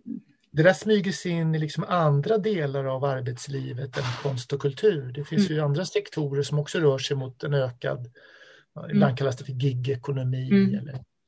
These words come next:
Speaker 1: men just, eh, korta arbetsgemenskaper där du konstant är, eh, utbytbar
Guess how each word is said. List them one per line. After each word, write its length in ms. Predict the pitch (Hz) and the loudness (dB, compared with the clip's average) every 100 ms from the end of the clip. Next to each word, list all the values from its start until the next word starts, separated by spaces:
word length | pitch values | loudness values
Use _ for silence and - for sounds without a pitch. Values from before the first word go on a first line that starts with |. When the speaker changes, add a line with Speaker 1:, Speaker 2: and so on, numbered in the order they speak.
| _ | _
Speaker 1:
men 100 | 160 | 2
just, 360 | 143 139 - - | 4 2 0 -18
eh, 420 | 190 160 - - | -14 -12 -12 -6
korta 380 | - 185 - 170 | -2 -2 0 0
arbetsgemenskaper 920 | 147 139 147 139 - 143 139 - 139 | 0 0 0 0 -2 -4 -2 -2 -2
där 240 | 135 131 | -2 -4
du 460 | 123 135 131 131 - - - - | -2 -4 -6 -10 -14 -18 -20 -20
konstant 680 | - 151 143 - 190 143 123 | -8 -4 -2 0 0 0 -2
är, 240 | 131 135 - | -8 -8 -8
eh, 480 | 143 139 139 143 170 | -8 -8 -10 -4 0
utbytbar 760 | 147 - 143 143 - - 147 | 0 0 -4 -4 -6 -6 -6